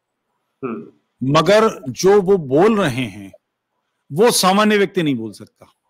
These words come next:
Speaker 2: अंतर का जागृत व्यक्ति ही बोल सकता है उस स्तर की बातें। उनकी बातों में कई संकेत ऐसे हैं, जिस रास्ते पर थोड़ी दूर तक मैं चला हूं,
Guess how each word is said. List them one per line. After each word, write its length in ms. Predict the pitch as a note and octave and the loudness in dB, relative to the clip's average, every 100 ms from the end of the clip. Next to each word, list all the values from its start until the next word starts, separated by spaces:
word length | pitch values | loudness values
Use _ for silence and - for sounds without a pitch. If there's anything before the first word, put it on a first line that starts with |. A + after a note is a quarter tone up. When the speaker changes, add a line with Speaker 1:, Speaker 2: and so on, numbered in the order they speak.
| _ _ | _ _
Speaker 2:
अंतर 360 | D#3+ F3+ G#3+ G#3 | -4 -2 0 0
का 220 | G3 G3 | 2 2
जागृत 500 | E3+ D3+ D3 F3 C#3+ | 2 -2 -2 -6 -6
व्यक्ति 360 | C#3+ D3 - C3+ | -8 -10 -8 -8
ही 120 | F3+ | -6
बोल 200 | D3 B2+ | -6 -8
सकता 340 | - - A#2+ | -12 -20 -14
है 80 | A2 | -12
उस 220 | A2+ D#3 | -14 -18
स्तर 180 | - B2 | -20 -20
की 160 | G#2 A2+ | -20 -20
बातें। 380 | G2+ G2+ G2+ G2 _ _ _ D#3+ | -20 -20 -20 -20 _ _ _ -6
उनकी 280 | D#3 F#3+ | -2 0
बातों 300 | E3+ D3 C#3 | 4 4 4
में 200 | F3+ F#3 | 4 4
कई 220 | F3+ F#3 F#3 | 4 4 4
संकेत 420 | E3+ D#3 E3+ D3+ | 2 2 2 2
ऐसे 240 | C#3 - | 2 2
हैं, 280 | D3 C3+ F3+ _ _ _ _ | 0 0 -4 _ _ _ _
जिस 300 | C3 E3 - | -4 -2 0
रास्ते 320 | E3+ C#3 - | 0 0 -2
पर 180 | E3 E3+ | 0 0
थोड़ी 260 | C3 F#3 F#3 | 0 0 2
दूर 200 | D3 C3 | -2 -4
तक 160 | C3+ - | -6 -6
मैं 100 | A#2+ | -6
चला 220 | B2 A2 | -6 -6
हूं, 240 | F#2+ G2 | -8 -14